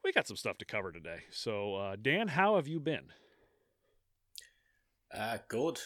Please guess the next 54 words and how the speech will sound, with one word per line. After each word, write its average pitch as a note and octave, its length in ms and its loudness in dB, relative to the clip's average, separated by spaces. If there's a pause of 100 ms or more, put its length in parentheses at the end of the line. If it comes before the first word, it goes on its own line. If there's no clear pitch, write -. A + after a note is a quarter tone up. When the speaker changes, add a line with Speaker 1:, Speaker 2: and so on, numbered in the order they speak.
(320)
Speaker 1:
Good? C#3 300 0
Speaker 2:
Can't G2 200 -10
complain G2 460 -10
too G#2 220 -6
much. A#2+ 320 -4
Speaker 1:
Yeah. G#2+ 280 -6 (220)
Speaker 2:
You F#2 100 -12
know, F2 280 -12 (720)
same F#2 320 -12
old, F2 260 -20
same F2+ 320 -14
Speaker 1:
Same F2+ 320 -14
Speaker 2:
old. F2+ 100 -12
Speaker 1:
old, F#2 160 -12
same G2+ 280 -12
old. G2 160 -10 (260)
Speaker 2:
Kinda F#2+ 280 -6
wanna G2+ 220 -6
get - 240 -10 (680)
more G#2+ 260 0
done G#2+ 380 -2
than G#2 160 -8
I G#2 200 -8 (100)
have G#2+ 160 -8
been G#2 140 -6
getting G#2+ 240 -6
done, A2 240 -4
but G#2+ 100 -6
I've G#2+ 100 -8
been G#2 160 -6
very G#2 280 -6
lazy G#2 420 -2
last A2 360 -6
two A2+ 140 -6
weeks, A#2 240 -8
which - 120 -16
is - 80 -10
a G#2 40 -8
good A#2+ 220 -6
thing. D3 220 -12 (240)
Have G2 140 -12
two A2 180 -6
weeks G#2 240 -8
off, G#2 220 -8
so, - 180 -8
like, - 240 -14
yeah, - 80 -12 (240)
do G#2+ 140 -6
nothing. A#2+ 380 -8
I - 60 -4
Speaker 1:
Yeah, F2 120 -4
Speaker 2:
have F2+ 80 -10
a G2+ 40 -8
Speaker 1:
there's G2+ 80 -8